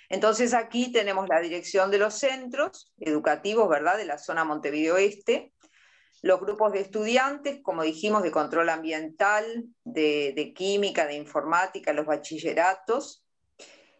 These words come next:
la udelar, la Intendencia de Montevideo, que tiene también un convenio que está mencionado en el proyecto, que apunta más a un nivel educativo y de información sobre la utilización de estos residuos especiales,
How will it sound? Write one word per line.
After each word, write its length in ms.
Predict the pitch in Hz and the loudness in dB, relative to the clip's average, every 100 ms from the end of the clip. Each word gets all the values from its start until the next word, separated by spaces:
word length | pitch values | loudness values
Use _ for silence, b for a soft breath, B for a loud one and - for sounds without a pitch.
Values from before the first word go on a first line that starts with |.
| B | B
la 240 | 170 180 180 | 2 4 4
udelar, 800 | 165 170 165 196 202 208 285 - _ - | 0 0 4 6 6 4 0 -8 _ 0
la 180 | 180 202 | 4 4
Intendencia 600 | 196 190 196 294 294 262 | 6 2 4 2 4 2
de 80 | |
Montevideo, 760 | 226 202 202 196 247 262 208 202 | 2 0 0 0 2 4 2 0
que 140 | - 165 | -4 -6
tiene 420 | 190 226 214 180 | 0 0 0 -4
también 600 | 160 160 165 185 185 - | -6 -6 -2 -2 -2 -4
un 140 | 175 | -6
convenio 640 | 160 156 156 185 185 180 | 0 -2 2 0 0 -4
que 60 | 160 | -6
está 180 | 156 160 | -4 -4
mencionado 540 | 160 156 143 160 165 | -4 -6 -2 0 0
en 100 | 160 | 0
el 100 | 151 | -2
proyecto, 880 | 151 160 156 240 214 - 190 - - b b - | 0 -2 0 0 0 0 -2 -2 -8 b b 0
que 80 | 180 | 0
apunta 420 | 170 202 202 180 | 2 0 2 2
más 240 | 190 208 | 2 -2
a 60 | 175 | -6
un 100 | 170 | -6
nivel 300 | 165 170 185 | -4 -2 0
educativo 880 | 165 156 151 151 226 226 202 180 151 | 0 2 2 2 -2 -2 2 2 0
y 120 | 175 | 0
de 80 | 156 | 0
información 1120 | 160 156 156 156 156 - 220 208 190 247 - _ | 0 0 0 0 -2 -4 0 0 -2 -10 -14 _
sobre 400 | - 165 156 151 | -4 0 2 2
la 120 | 147 | 0
utilización 840 | 147 156 151 - 147 - 185 180 | -4 -8 -8 -4 -4 0 2 2
de 100 | 160 | 0
estos 280 | 156 160 156 | -4 -2 -2
residuos 640 | 143 143 - 180 160 139 - | 0 -2 -4 -2 0 0 -4
especiales, 960 | 156 151 151 - 185 165 170 247 - | -12 -10 -8 2 4 4 -2 -10 -18